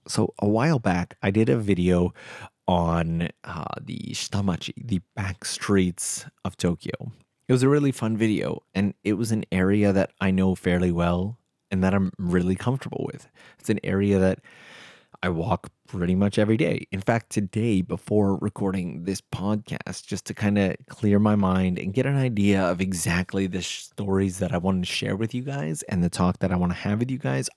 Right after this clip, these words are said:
I took a walk through the Shitamachi back streets. I love it. There's something calming, cooling, refreshing about it.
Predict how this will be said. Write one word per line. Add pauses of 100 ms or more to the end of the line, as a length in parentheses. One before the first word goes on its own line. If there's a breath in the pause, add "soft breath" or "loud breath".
I
took (100)
a
walk (300 loud breath)
through
the
Shitamachi
back
streets. (280)
I
love
it. (120)
There's
something (520)
calming,
cooling,
refreshing
about
it.